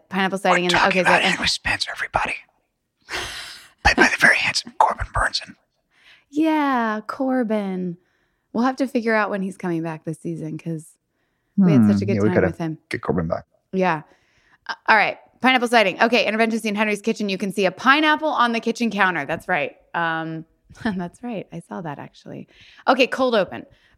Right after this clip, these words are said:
Speaker 1: Flashback to young Gus wearing a giant papier-mâché dino head he created all by himself. Unfortunately, all the students are more impressed with young Sean's project, which is just a dinosaur taped to an electric car.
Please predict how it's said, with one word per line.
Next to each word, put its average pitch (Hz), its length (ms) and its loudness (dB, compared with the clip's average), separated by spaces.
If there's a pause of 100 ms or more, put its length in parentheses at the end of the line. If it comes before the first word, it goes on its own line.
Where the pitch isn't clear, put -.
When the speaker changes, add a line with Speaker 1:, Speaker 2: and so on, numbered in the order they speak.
Speaker 1:
Flashback 196 580 0
to 170 100 -8
young 170 260 -2
Gus 160 320 -2
wearing 151 240 -6
a 143 40 -8
giant 190 540 -2
papier-mâché 180 840 -4 (160)
dino 175 400 0
head 143 300 -6
he 175 140 -8
created 160 520 -6
all 254 220 4
by 226 160 4
himself. - 560 -8 (420)
Unfortunately, 269 600 2
all 269 220 4
the 285 80 -2
students 247 380 -4
are 196 60 0
more 214 220 0
impressed 202 360 0
with 180 100 -6
young 185 220 0
Sean's 311 420 4
project, 185 640 4 (220)
which 233 160 4
is 247 140 0
just 294 240 2
a 226 40 -4
dinosaur 262 460 2
taped 262 280 2
to 226 80 -2
an 220 60 0
electric 233 380 0
car. 226 440 4